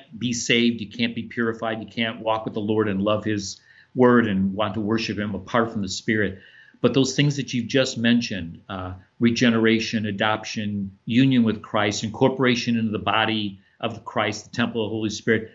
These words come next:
those are all new covenant realities because they awaited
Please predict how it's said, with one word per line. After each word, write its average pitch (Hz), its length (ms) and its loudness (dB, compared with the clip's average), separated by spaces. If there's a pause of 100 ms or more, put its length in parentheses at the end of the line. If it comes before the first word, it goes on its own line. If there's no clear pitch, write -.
(120)
those 156 220 4
are 143 80 4
all 123 200 2
new 131 120 2
covenant 120 440 -4
realities 101 840 -6
because 113 400 -2
they 107 140 -2
awaited 104 760 0